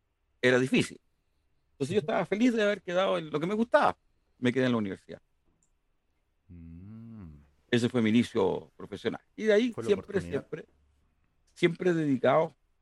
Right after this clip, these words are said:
Speaker 1: eh, por ejemplo, yo hice los primeros cursos en la Universidad de Arquitectura de Computadores. Como yo me formé en eso, y en ese tiempo no había computadores, empecé a trabajar en eso.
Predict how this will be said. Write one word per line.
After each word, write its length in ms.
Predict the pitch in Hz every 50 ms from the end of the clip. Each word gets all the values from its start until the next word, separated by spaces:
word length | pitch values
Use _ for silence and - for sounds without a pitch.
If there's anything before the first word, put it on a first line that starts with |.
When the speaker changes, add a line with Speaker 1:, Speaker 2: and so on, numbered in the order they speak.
| _
Speaker 1:
eh, 220 | - 98 95 90 92 _ _ _ _ -
por 120 | 107 98
ejemplo, 540 | 101 - 139 123 - - 117 117 113 107 - _ _ _ _ _ _ _ _ _
yo 160 | _ 82 123 131
hice 200 | 135 120 - 135
los 120 | 127 113
primeros 400 | - - 117 120 135 143 147 131 -
cursos 680 | _ - 160 139 127 - - 135 123 123 120 113 104 - _ _ _ _ _ _ _ _ _ _ _ _ _ _ -
en 140 | 110 107 101
la 60 | 107
Universidad 500 | 110 110 107 107 107 - - - 143 147
de 220 | 139 127 120 104
Arquitectura 440 | 95 - - 107 117 107 - 151 143
de 60 | 139
Computadores. 480 | 139 143 - 202 262 269 214 156 - - _ _ _ _ _ _ _ _ _ _ _ _ _ _ - _ _ _ _ _ _ -
Como 140 | 120 127 135
yo 100 | 143 170
me 100 | 185 180
formé 320 | - - 165 165 190 220
en 60 | 202
eso, 260 | 120 113 - - - _ _ _ _ _ _ _ _
y 60 | -
en 60 | 95 95
ese 100 | 90 95
tiempo 240 | 85 90 - - 85
no 80 | 80
había 180 | 78 78 - -
computadores, 640 | - - - 254 - 175 - - - - - - - _ _ _ _ _ _ -
empecé 260 | - _ - 190 247
a 40 | 240
trabajar 360 | - 233 226 208 - 208 202
en 60 | 139 -
eso. 100 | -